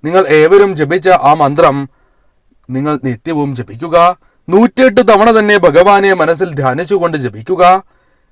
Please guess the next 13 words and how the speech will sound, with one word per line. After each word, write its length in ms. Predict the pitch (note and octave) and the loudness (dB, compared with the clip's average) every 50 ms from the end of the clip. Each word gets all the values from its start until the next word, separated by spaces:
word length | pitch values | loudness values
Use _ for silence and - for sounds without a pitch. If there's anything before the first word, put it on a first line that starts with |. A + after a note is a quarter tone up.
| _ _ - - | _ _ -8 -8
ശത്രുദോഷം 720 | C3 A#2+ - F3+ F#3 F#3+ F#3 F3+ F3 F#3 D#3+ D3+ D3+ D3 _ _ _ _ - | -8 -6 -4 -2 0 2 2 2 2 0 -2 -2 -4 -10 _ _ _ _ -6
അകലുക 400 | C3 C3 A#2 C3 D#3 E3+ D3+ D#3+ | -6 -4 -4 -4 -6 -4 -2 -2
തന്നെ 240 | D3+ D3 D3 D3 C#3 | -2 -2 -4 -6 -8
ചെയ്യും. 420 | A#2+ B2 G#2+ B2 D3+ F3 F3+ F3+ _ _ _ _ _ - | -10 -10 -10 -10 -10 -10 -10 -16 _ _ _ _ _ -8
ജീവിതത്തിൽ 520 | C3 D3 C#3+ E3 F#3 F#3 - F3+ F3 F3 | -6 -6 -2 0 0 0 0 -2 -6 -6
ഉയർച്ച 420 | - - C3 A#2+ D3 - F3+ - D3 D3+ C#3 C#3+ C#3 _ _ _ _ _ - | -4 -8 -6 -2 -2 -2 0 0 0 2 2 0 -2 _ _ _ _ _ -10
വന്നു 220 | B2 B2 B2 C3+ C3 | -8 -8 -6 -6 -8
ചേരും. 440 | - A2+ G2+ B2 D#3 E3+ F3+ F3+ _ _ _ _ _ _ _ _ - | -8 -10 -8 -8 -8 -8 -10 -16 _ _ _ _ _ _ _ _ -6
ഭഗവാനെ 580 | C#3 C3+ C3+ D3+ D#3+ E3 D#3 D#3 D3+ D3 D3 - | -4 -4 -2 0 2 2 2 2 0 -4 -6 -6
നിത്യവും 540 | B2 B2 A2+ _ - D#3 D3 C#3 C#3+ C#3 C3 - | -8 -10 -10 _ -8 -6 -6 -4 -4 -6 -6 -8
ആരാധിക്കുക. 800 | A2+ A#2 G2+ A2 C3+ C#3 E3 D#3+ D#3 E3+ D#3+ F3 E3+ F3 F3 _ _ _ _ _ _ _ | -10 -10 -6 -6 -8 -8 -8 -10 -12 -4 0 2 2 2 0 _ _ _ _ _ _ _
സാധിക്കും 640 | - D3 C3 B2 B2+ B2 D#3 D3 D3 D#3+ D#3 D3+ - | -6 -4 -4 -4 -4 -6 -8 -8 -8 -8 -10 -10 -10
എങ്കിൽ 340 | B2+ C3+ C#3 C#3 C#3+ C#3 C3+ | -8 -8 -4 -4 -4 -4 -4